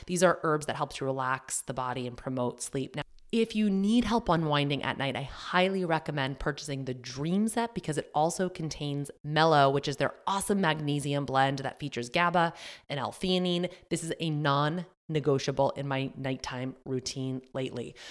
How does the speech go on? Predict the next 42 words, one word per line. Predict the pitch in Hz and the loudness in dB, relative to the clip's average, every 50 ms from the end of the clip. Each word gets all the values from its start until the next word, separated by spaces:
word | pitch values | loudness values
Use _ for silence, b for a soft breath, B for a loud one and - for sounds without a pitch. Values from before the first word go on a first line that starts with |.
| B B | B B
So | B B - - - - 330 320 320 247 160 135 143 - | B B -4 -2 0 4 6 6 6 6 6 4 2 0
it's | - 180 - - | -2 -6 -4 -4
my | 185 220 277 349 | -2 0 0 0
birthday | 320 220 156 143 143 - - - - - - 135 139 135 | 0 2 0 0 0 -4 -10 -20 -8 -2 0 2 2 2
month. | 135 135 131 127 131 170 - - | 0 0 0 0 0 -2 -4 -4
It's | - 156 - - | -6 -6 -6 -6
Ned's | 180 196 226 294 370 370 311 - | -6 -4 -2 -2 -2 -4 -4 0
birthday | - 156 139 - - - 131 127 | 4 4 4 2 2 -4 -2 -2
month. | 131 127 120 135 160 208 - B B B B B | -2 -2 -4 -4 -4 -4 -6 B B B B B
If | - 202 | -6 -2
you'd | 214 226 247 | 0 0 0
like | 247 262 285 - - | 2 0 0 0 -2
to | 262 | -2
give | 233 240 208 | 0 0 2
their | 196 208 190 | 2 2 2
new | 185 175 175 185 214 | 2 2 4 4 4
and | 208 196 | 4 2
improved | 185 175 - 185 180 175 170 165 - | 2 0 2 4 4 4 4 2 -2
sleep | - - - 226 233 240 | -8 -6 -2 -2 -2 0
blend | - 220 202 185 160 | 2 2 2 2 2
a | |
try, | 143 - - - 233 226 170 160 160 | 0 -2 0 2 2 4 4 2 2
Functional | - - 196 202 196 - 214 202 | 4 4 4 4 4 2 0 0
Nutrition | 196 180 - - 170 - - 160 151 | 0 0 -2 -4 -4 -2 -2 0 0
listeners | 170 202 - - 175 147 147 143 - | 0 -2 -2 0 2 2 2 0 0
get | 143 - - - | -4 -4 -4 -6
twenty-one | - - - 226 233 247 240 262 254 254 240 190 185 185 190 190 185 B B B B - | -10 -6 -2 0 0 0 0 0 0 0 2 4 4 4 4 2 0 B B B B -4
percent | - 175 - - 160 151 151 - - | -4 -2 0 2 0 0 0 -2 -2
off | - 143 143 143 - | 0 2 2 2 0
with | 143 139 - | -4 -8 -8
code | - - 151 147 139 - | -4 -2 0 0 0 -2
funk | - - - - 240 240 247 240 - - | -6 -2 4 6 6 6 6 2 -2 -6
for | - 190 | -4 -2
the | 165 156 | 0 2
month | 156 151 151 - | 2 0 0 -2
of | - 143 131 | -6 -6 -4
March | 139 143 143 143 139 - - B B B B B _ _ - | -2 0 0 0 -2 -6 -12 B B B B B _ _ 4
only. | 202 196 190 175 147 110 90 - B B B B B B | 6 6 6 6 2 0 -4 -8 B B B B B B
It | 170 165 | -2 0
is | 165 156 | 0 2
their | 180 160 151 | 4 2 2
best | - - 143 151 151 - - | 4 4 4 4 4 2 -4